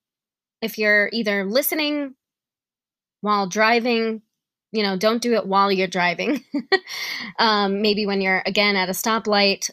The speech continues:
or if you're listening, you know, while you're working or doing anything, or maybe you're cooking or cleaning or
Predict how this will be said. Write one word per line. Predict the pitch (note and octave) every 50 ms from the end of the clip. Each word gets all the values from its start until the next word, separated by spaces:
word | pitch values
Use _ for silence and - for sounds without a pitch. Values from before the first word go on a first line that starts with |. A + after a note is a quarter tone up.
| _
or | - G#3 G3+ F#3+ F#3+ F#3+ F#3+ F#3 F3 F3+ F#3 - _ _ _ _ _
if | G#3+ G#3+ G3+ - -
you're | G3+ G3 F#3+ F#3+ G3 F#3+ F#3+ F#3+ F3 - - _ _ _ _ _ _ _ _ _ _ _ _ _ _ _ _ _ _ _ _ _ _ _ _ _ _ _ _ _ _ _ _ _ _ -
listening, | G3 G#3 A3+ A#3 A#3 - B3+ A3+ A3+ A3 A3 G#3+ G#3 G#3 G#3 G#3 G3 - _ _ _
you | G#3 A#3 G#3+
know, | F3+ E3+ F3+
while | F#3 F#3 G3+ G3+ G3+ G3+
you're | G3 F#3+ F#3+ F#3+ F#3 F#3 F#3 F#3+ F#3+ - _ _ _ _ _ _ _ _ _ _ _ _ _ _ _ _ _
working | F#3 F3+ G3+ A#3+ C4 C#4+ C#4 - D4+ C#4+ C#4+ C#4+ C#4 C4+ C4
or | - - G#3 G3 G3 G3 F#3+ F#3+
doing | F3+ - B3+ C4+ C#4 C4+ C4 B3+ B3 B3 A#3+ - -
anything, | - A3+ A3+ G#3+ G3+ G3 - F#3 F#3 F#3+ G3+ G#3 G3+ -
or | G3 G3 F#3+ F#3+
maybe | F#3+ G3 G3 G3 G#3
you're | G3+ F#3+ F#3+ F#3+ F#3 - _ _ -
cooking | - G#3+ G3 - G3 G3 G3 F#3+
or | F#3 F#3
cleaning | F#3 - A#3 A3 G#3+ G#3+ G3+ G#3 G#3 G3
or | F#3 F#3